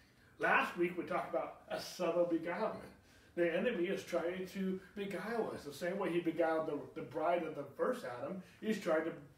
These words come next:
he's trying to beguile us, the bride of the second Adam.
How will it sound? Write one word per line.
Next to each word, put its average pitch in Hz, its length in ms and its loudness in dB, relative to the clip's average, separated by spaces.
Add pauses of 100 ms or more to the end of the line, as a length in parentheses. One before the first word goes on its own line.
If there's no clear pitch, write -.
(500)
he's 175 140 -8 (200)
trying 160 240 0
to 160 60 -4
beguile 156 600 2 (300)
us, 214 320 8 (160)
the 185 100 2
bride 170 420 2
of 190 100 -2
the 220 100 4
second 269 400 -2
Adam. - 240 -10